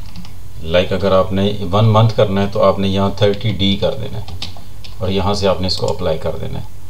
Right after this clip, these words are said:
अब क्या होगा कि थर्टी डेज़ के बाद जैसे ही इस टाइम पे आएगा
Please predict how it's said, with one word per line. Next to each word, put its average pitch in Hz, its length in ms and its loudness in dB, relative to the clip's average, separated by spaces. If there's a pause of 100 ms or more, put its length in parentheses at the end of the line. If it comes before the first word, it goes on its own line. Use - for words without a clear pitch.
(420)
अब 110 160 0
क्या 151 100 6
होगा 139 300 8
कि - 160 -2 (220)
थर्टी 120 420 2
डेज़ 110 320 4
के 110 140 4
बाद 98 340 4
जैसे 95 360 2
ही 113 240 4
इस - 240 -2
टाइम 104 280 2
पे 101 120 4
आएगा 110 400 4